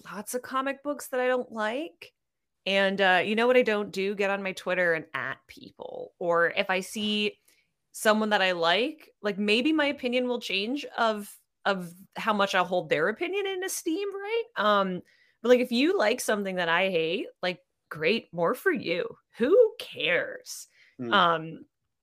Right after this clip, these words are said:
Speaker 1: or if somebody is, is suddenly assigned to a book and, and I don't like, I haven't liked their writing historically, like, then I don't read the book. Like, if I don't read,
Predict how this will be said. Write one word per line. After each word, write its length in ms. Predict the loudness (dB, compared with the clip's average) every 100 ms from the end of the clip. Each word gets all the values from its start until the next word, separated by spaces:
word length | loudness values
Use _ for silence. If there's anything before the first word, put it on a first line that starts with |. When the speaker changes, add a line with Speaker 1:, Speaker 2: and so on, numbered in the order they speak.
| _
Speaker 1:
or 140 | 2 2
if 100 | 2
somebody 420 | 0 2 2 2
is, 160 | 0 0
is 200 | 0 0
suddenly 440 | 0 -2 0 0 -2
assigned 380 | -2 -4 -4
to 140 | -2 -4
a 60 |
book 300 | 0 0 0
and, 180 | -4 -4
and 160 | -2 2
I 100 | 4
don't 220 | 2 2
like, 220 | 0 0 -2
I 100 | -2
haven't 200 | -2 -2
liked 240 | -4 0
their 120 | 0
writing 260 | 2 2 0
historically, 640 | -6 -4 -4 -2 -2 -2
like, 260 | -2 -4 -8 -20 -20 _ -4
then 100 | -2
I 80 |
don't 320 | 0 0 -2 -2
read 160 | -4
the 80 | -4
book. 300 | -2 -2 -2
Like, 160 | -6 -4
if 60 |
I 100 | -2
don't 220 | 0 -2 -2
read, 400 | -2 2 0